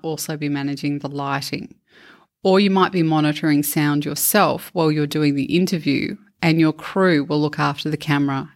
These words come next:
and the lights. It's about making sure all of the roles are covered and that everyone is confident with the roles that they are performing and that they know what the expectations are. Biggest word of warning is do not assume your lighting person will be willing to pick up a camera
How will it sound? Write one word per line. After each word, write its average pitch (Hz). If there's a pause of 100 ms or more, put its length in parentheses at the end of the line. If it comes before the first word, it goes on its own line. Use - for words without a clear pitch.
(120)
and 151
the 143
lights. - (560)
It's 220
about 233
making 285
sure 208
all 165
of 175
the 180
roles 143
are -
covered 143
and 156
that 147 (140)
everyone 190
is 220
confident 151
with 165
the 156
roles 147
that -
they 156
are 151
performing 143 (340)
and 170
that 170
they 170
know 165
what 190
the 180
expectations 143
are. 135 (640)
Biggest 247
word 180
of 160
warning 151
is 160
do 180
not 190
assume 190
your 165
lighting 147
person 147
will 156
be 156
willing 156
to 160
pick 151
up 143
a -
camera 143